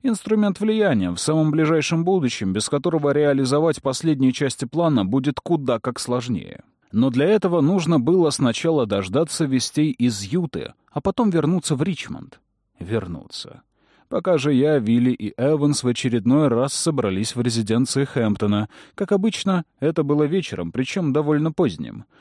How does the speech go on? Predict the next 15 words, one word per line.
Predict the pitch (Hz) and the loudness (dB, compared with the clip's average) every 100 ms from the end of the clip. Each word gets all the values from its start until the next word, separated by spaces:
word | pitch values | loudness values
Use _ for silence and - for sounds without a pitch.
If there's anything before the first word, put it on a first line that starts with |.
| - - _ | -20 -20 _
Днем | - 107 123 156 147 | -4 2 4 4 4
Уэйда | 113 143 131 | 4 2 2
лучше | 127 139 147 147 | 2 0 0 -2
было | 120 143 139 | 0 2 2
даже | 120 131 135 | 2 0 2
не | 135 120 | 4 4
тревожить, | 131 160 135 107 101 104 92 | 2 -2 0 0 0 -4 -6
бедняга, | 95 87 110 123 85 | -4 0 2 2 0
измученный | 85 101 127 117 117 | 0 0 2 2 4
множеством | 107 113 131 - 127 113 | 4 2 0 -4 -2 -2
хлопот, | - 110 101 113 - | -2 -4 -2 -4 -4
чуть | - 147 - | -10 -8 -2
ли | |
не | 143 143 | 0 0
кусался, | - 160 - 180 135 - - | -2 -6 -2 -2 -2 -10 -14